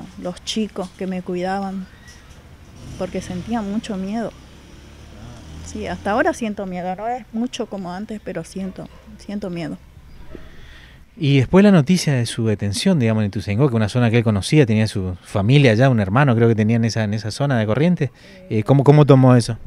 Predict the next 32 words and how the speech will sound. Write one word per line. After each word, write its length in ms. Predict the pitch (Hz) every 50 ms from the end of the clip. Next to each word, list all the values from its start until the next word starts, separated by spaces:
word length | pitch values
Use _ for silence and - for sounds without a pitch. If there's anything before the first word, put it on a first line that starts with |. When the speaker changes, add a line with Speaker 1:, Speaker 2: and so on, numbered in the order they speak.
| - -
Speaker 1:
Los 140 | - 220 208
hermanos 520 | 220 208 208 208 202 214 240 285 302 339 330
está, 300 | 294 254 - - 220 208
eh, 400 | 202 202 202 196 196 185 180 196 -
viven 400 | - 214 208 208 202 202 208 202
ahí, 320 | 196 190 196 208 226 240 240
la 120 | 233 190
madre, 500 | 180 185 202 226 240 233 226 214 226 226 - - - - - - - - - - - - - - - - - - - -
toda 180 | 233 277 302
la 120 | 277 247 -
familia. 480 | - 202 196 190 190 185 185 190 196 - - - - - - - - - - - - - - - - - - - - - - - - - - - - - -
Y 120 | 220 226
bueno, 260 | 220 233 240 240 233
yo, 400 | 214 190 233 240 269 285 277 269
yo 220 | 262 226 240 254 277
siempre 340 | - 277 262 262 262 262 233
le 80 | 214
decía 280 | 196 202 - - 220 196
a 80 | 190
ellos, 260 | 190 196 196 202 196 190
"Debe 240 | 190 208 226 233
estar 320 | 240 - - 226 214 226 247
en 160 | 254 240 233
el 160 | 220 202 -
campo 340 | - 202 196 220 220 226 214
de, 240 | 208 196 185 175 175
de 120 | 175 170 175
la 80 | 170
mamá", 320 | 175 170 160 170 175 190 - - - - - - - - - - - - - - - - - - -
siempre 340 | - - 220 220 220 214 196
le 140 | 180 165 -
decía. 340 | 175 - - - 147 139